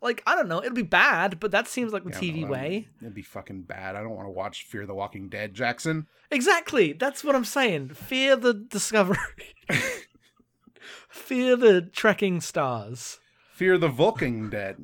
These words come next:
Speaker 2: like we
Speaker 1: No.
Speaker 2: have in this episode, a
Speaker 1: <laughs>
Speaker 2: exploded Vulcan. Jackson, we're here to talk about Discovery episode six.
Speaker 1: Um, I, I mean, not after that segue, we're not. <laughs>
Speaker 2: Yes, we are. Yes, we are. Yes, we are.
Speaker 1: Okay,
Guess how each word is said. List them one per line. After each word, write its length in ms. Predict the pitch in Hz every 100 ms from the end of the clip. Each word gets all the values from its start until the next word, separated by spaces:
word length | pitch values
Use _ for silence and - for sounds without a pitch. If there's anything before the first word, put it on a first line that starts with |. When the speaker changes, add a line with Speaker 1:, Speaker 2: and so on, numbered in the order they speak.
| -
Speaker 2:
like 480 | 127 117 107 - - -
we 80 | 196
Speaker 1:
No. 140 | 190
Speaker 2:
have 180 | 135 131
in 80 | 139
this 160 | 156 202
episode, 480 | 220 185 131 107
a 140 | 117 127 120
Speaker 1:
<laughs> 40 | 147
Speaker 2:
exploded 600 | 143 - - 156 170 151
Vulcan. 520 | 202 208 120 101 - _ - - -
Jackson, 640 | 269 294 294 - 147 117
we're 200 | 180 330
here 300 | 339 285 254
to 80 | 233
talk 340 | - 190 175
about 360 | 180 151 139 131
Discovery 580 | - - 190 175 180 185
episode 580 | - - - 139 131 -
six. 640 | - 131 95 - - -
Speaker 1:
Um, 160 | 156 165 -
I, 120 | 160 -
I 100 | 175
mean, 240 | 185 180 175
not 160 | 196
after 280 | 196 175 -
that 200 | 151 156
segue, 420 | - 147 120 120 110
we're 160 | 104
not. 320 | 107 104 107 -
<laughs> 40 | - - - 127
Speaker 2:
Yes, 240 | 135 123 147
we 120 | 175
are. 220 | 247 90 - - -
Yes, 260 | 160 190 285
we 120 | 294
are. 160 | 160 - -
Yes, 380 | 139 269 294 -
we 220 | 156 247 - -
are. 320 | 143 95 - _ _ _
Speaker 1:
Okay, 340 | 120 - 110